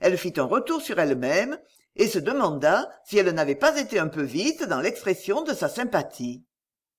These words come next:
Sa raison interrogée ne lui reprocha rien. Elle ne dut voir dans le mécontentement de Claire qu'un accès de subite sauvagerie. Du reste, Monsieur D'Herblay offrit de lui-même à la marquise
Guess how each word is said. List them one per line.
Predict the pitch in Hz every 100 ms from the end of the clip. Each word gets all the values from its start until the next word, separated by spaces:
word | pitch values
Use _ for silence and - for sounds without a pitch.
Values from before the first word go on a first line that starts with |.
| _ _ _ _ _ _ -
Sa | 190
raison | 185 233 320 285
interrogée | 185 208 165 139 143 247
ne | 330
lui | 180
reprocha | 156 160 277 - 202
rien. | 135 131 127 127 _ _ _ _ _ _ _ -
Elle | - 220
ne | 196
dut | 160 147
voir | 139 247 339
dans | 262
le | 170
mécontentement | 160 254 311 285 254 208 175
de | 139
Claire | 135 139 170 233 311 - _
qu'un | 220 185
accès | 143 - 240 311
de | 190
subite | - 254 175 285 330
sauvagerie. | - 226 185 131 123 127 135 - _ _ _ _ _ -
Du | 202
reste, | 156 202 302 339 - -
Monsieur | 185 175
D'Herblay | 165 180 135 180 311
offrit | 277 - 156
de | 202
lui-même | 262 226 233 196
à |
la | 147
marquise | 135 127 - 160 226 302